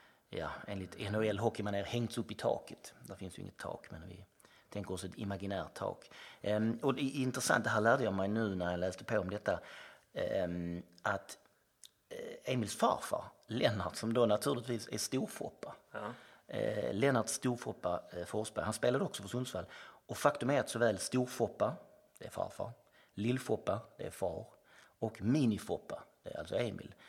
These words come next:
Speaker 1: alla tre, ehm, debuterade för Sundsvall som sjuttonåringar.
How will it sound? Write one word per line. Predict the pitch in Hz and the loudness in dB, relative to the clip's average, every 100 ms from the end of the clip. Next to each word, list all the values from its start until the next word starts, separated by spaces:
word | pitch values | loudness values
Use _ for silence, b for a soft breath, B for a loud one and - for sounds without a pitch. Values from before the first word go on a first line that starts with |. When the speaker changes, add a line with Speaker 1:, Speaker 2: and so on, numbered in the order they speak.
| B | B
Speaker 1:
alla | - 156 | 4 4
tre, | - - - - B B B - | 4 0 -2 -4 B B B -6
ehm, | 98 95 95 92 95 - | -2 0 0 -2 -4 -4
debuterade | 110 107 127 104 95 | -4 2 2 2 0
för | - | -4
Sundsvall | - 107 113 101 | -4 -2 -2 -4
som | 90 85 | -4 -8
sjuttonåringar. | - 117 - - - - 55 | -4 -4 -4 -6 -6 -8 -12